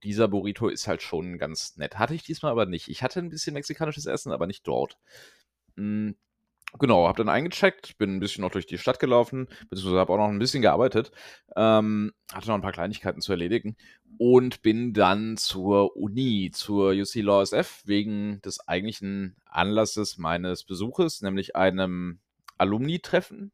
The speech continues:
Also die aktuelle L L M-Klasse hat sich mit Alumni wie mir getroffen, um so ein bisschen zu networken, könnte man sagen. Ich kannte die Klasse ja schon von August. Ich war ja da zum Vortrag eingeladen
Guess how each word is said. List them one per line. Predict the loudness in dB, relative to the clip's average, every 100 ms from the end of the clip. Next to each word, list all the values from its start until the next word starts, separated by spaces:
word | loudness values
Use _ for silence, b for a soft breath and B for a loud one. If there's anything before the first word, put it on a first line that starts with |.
| _
Also | -4 -4
die | -2 -2
aktuelle | 0 2 4 4 2
L | 2 2
L | 2 2
M-Klasse | -2 -4 -4 -2 0 0
hat | 0
sich | -4 -6
mit | -6 -6
Alumni | -4 -4 -4 -4 -6 -8 -14 _ _ _
wie | -6
mir | -4 -2 0 -2 -4 -10
getroffen, | -6 -2 -2 -4 -16 _ B B B B B 0
um | 0 2 0
so | 0
ein | 0
bisschen | -2 -4 -6
zu | -8 -8 -6 -8 -10 _
networken, | -6 -2 0 0 -2
könnte | -10 -8
man | -8
sagen. | -2 -2 -2
Ich | 0
kannte | 2 2
die | 0
Klasse | 0 0 2
ja | 0
schon | 0 -6
von | -2
August. | -2 0 0 -2 -6
Ich | -6 0
war |
ja | 2
da | 2 -2
zum | -6 -8
Vortrag | 0 2 4 2
eingeladen | 2 2 4 4 4 2